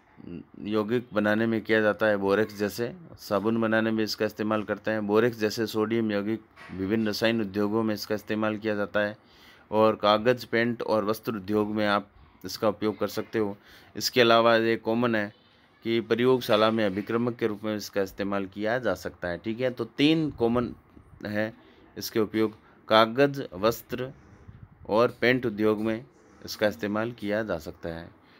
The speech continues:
ठीक है, अब अपन बात करते हैं नेक्स्ट जो यौगिक है उसको अपन बोलते हैं प्लास्टर ऑफ पेरिस, शॉर्टकट में इसको अपन बोलते हैं पीओपी।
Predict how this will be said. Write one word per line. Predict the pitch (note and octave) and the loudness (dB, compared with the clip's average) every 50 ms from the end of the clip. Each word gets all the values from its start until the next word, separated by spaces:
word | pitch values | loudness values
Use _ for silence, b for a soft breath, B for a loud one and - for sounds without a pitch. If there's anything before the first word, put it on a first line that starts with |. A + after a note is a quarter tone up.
| b b - | b b -2
ठीक | A#2+ A#2+ A#2 | 0 0 0
है, | B2 - | 0 0
अब | - - C3 C3 | 2 2 4 4
अपन | B2+ A2 B2 B2 A#2+ | 4 2 2 0 2
बात | A2 G#2+ G#2+ G#2+ G#2 | 2 2 2 2 0
करते | - G#2+ G#2 G#2 - | -6 -6 -6 -2 -2
हैं | A#2 A2+ | 0 0
नेक्स्ट | G#2+ G#2 A2 A2 - - - - | 0 0 -2 -2 -4 -10 -8 -4
जो | A2 G#2+ | -2 0
यौगिक | G#2 G2+ G2 F#2+ G#2+ A2+ G#2 | 0 0 -2 -2 -4 -6 -4
है | A2+ G#2 G2+ | -4 -4 -4
उसको | - - - - - - A2+ | -6 -10 -14 -12 -6 -4 -4
अपन | G#2 A2 A2+ A2 | -2 -2 -4 -6
बोलते | G#2 G2+ G2+ G2+ - G#2+ | -4 -4 -6 -4 -4 -4
हैं | A2 G#2 | -4 -4
प्लास्टर | G2 - G2+ G#2 G#2+ A2 - - A#2+ A#2+ G#2 | -2 2 4 4 4 4 2 0 0 0 0
ऑफ | - - F#2+ G#2+ A2 G#2+ - | 0 -2 0 0 0 0 0
पेरिस, | - F#2 F#2 F#2 F2 E2+ - - - - _ b b b b b b b b b | 0 0 0 0 -2 -8 -10 -14 -16 -18 _ b b b b b b b b b
शॉर्टकट | - - A#2+ B2 B2+ B2+ - - A#2 - - | 0 4 4 4 4 4 0 -2 -2 -2 -2
में | A#2 A2+ | -4 -4
इसको | A2 - - A2+ G#2+ | -4 -4 -2 -4 -2
अपन | G#2 - A2 A2 | -2 -2 -4 -4
बोलते | G#2+ G2+ G2+ G2 - A2+ | -2 -4 -4 -6 -6 -6
हैं | G#2+ G#2 | -6 -6
पीओपी। | G2+ - A2+ A2+ A2+ A2 - - - G2 G2+ G2+ F#2+ F#2+ - G2 F2 | -8 -8 -8 -6 -6 -6 -8 -8 -6 -4 -4 -4 -6 -6 -8 -8 -8